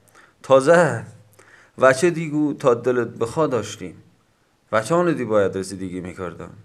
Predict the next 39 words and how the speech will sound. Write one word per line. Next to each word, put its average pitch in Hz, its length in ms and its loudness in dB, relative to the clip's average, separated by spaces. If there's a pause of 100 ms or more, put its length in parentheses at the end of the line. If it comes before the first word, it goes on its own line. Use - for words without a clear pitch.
(840)
بعدش 110 320 -2
بگردی 110 420 -2
رو 104 160 -6
به 98 100 -8
من 110 260 -8
کرد 101 220 -6
و 98 100 -4
بگود: 98 500 -8 (840)
«اصلا 151 240 -4
تو 151 160 -4
خودتانی 139 520 -2
دوران 107 400 -2
که 104 140 0
الان 107 320 0
باشه، 120 500 0 (600)
بگو 135 220 2
به 143 60 2
اینو 135 400 0 (120)
چه - 180 -10
سختی 135 520 -6
هایی 123 180 0
رو 110 100 -6
در 110 120 0
تحمل 101 520 -6
مینی؟» 90 360 -12 (1000)
هرچی 147 280 -6
فکر 117 280 -6
کردم 147 340 -2
نتانستم 113 720 -4
یه 98 100 -8
چی 107 120 -14
پیدا 110 320 -4
کنم 113 280 -6
که 104 100 -10
اوشانی 113 380 -4
سختی 110 600 -8
همراه 104 500 2
برابری 101 560 -2
کنه. 85 240 -12